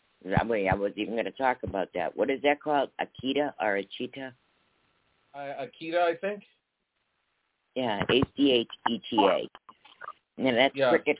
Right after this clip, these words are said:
Speaker 1: flower. Yeah, it's bug flower. And also it has a, a number, E one twenty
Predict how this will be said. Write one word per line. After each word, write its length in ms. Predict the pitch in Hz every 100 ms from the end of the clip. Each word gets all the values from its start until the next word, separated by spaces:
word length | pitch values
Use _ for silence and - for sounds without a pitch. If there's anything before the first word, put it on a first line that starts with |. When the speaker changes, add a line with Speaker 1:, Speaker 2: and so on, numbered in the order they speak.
| -
Speaker 1:
flower. 400 | 107 87 78 87 78 _ _ _ _
Yeah, 140 | 127 117
it's 120 | 101
bug 240 | 92 139 131 -
flower. 360 | 92 76 65 - _ _ _ - - - -
And 80 | 110
also 360 | 127 - 110
it 80 | 107
has 200 | 120 107
a, 160 | 104 95 -
a 140 | 98 95
number, 420 | 104 117 98 80 -
E 160 | 110 120
one 300 | 127 123 117 -
twenty 440 | 120 120 123 117